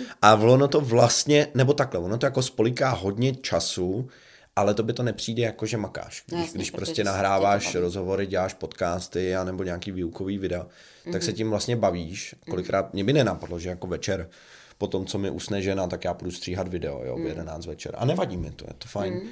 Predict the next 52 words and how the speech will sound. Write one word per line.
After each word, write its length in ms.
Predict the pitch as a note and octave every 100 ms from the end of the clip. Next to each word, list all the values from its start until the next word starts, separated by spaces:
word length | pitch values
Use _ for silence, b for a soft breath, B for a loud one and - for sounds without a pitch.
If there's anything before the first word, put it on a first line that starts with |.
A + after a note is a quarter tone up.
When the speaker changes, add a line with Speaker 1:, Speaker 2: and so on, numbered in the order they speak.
| B
Speaker 1:
Takže 220 | - G#2+ B2
to 100 | D3
se 140 | E3
dělá 180 | D3+ D#3
jako 180 | D3+ D#3+
mnohem 340 | D3 C#3 C#3
líp, 160 | B2+ B2+
když 160 | A#2+
to 80 | -
je 60 | A#2+
něco, 280 | A2 G#2+
co 140 | A2 A2
je 80 | G2+
prostě 320 | - E3 F3+
Speaker 2:
Mhm. 40 |
Speaker 1:
pro 100 | F#3
tebe 240 | E2 G2+ G2+
příjemný, 380 | - F2 F2
no. 60 | F2
Speaker 2:
Srdcovka. 440 | E2+ - - - F3 _ _ _ -
Mhm. 280 | F3 F3 G3+ -
Speaker 1:
A 40 |
vlastně 260 | B2 B2+ D#3+
i 40 |
o, 180 | C#3 C3 B B
třeba 200 | - B2+
o 100 | C3
víkendu 400 | D3 - A#3+ E3
tomu 220 | A2+ G#2
věnuješ 360 | G2 F#2 F2+ E2+
Speaker 2:
No. 60 |
Speaker 1:
čas, 200 | - E2+
že 180 | E2 F#2
jo? 100 | E2
A 100 | E2
vůbec 260 | G#2 G#2+ A2
ti 80 | C3
Speaker 2:
Mhm. 60 |
Speaker 1:
to 60 | B2+
nepřijde 380 | A#2 A2+ B2 B2+
divný. 340 | B2+ A#2 E2 B B B
Jsem 180 | - G#2
neviděl, 400 | G2+ G2 G#2+ G#2+
že 80 | G2+
by 120 | G#2
moji 240 | G#2 A2
rodiče 380 | A2 G2+ G2+ A#2
vlastně 280 | G#2+ G2 A#2+
o 120 | G#2
víkendu 500 | G2 G2+ G#2+ G#2 A2
kdykoliv 460 | A2 G#2 F#2+ A2+ A2+
pracovali, 580 | A2 G#2 C#3 C3+ F#2+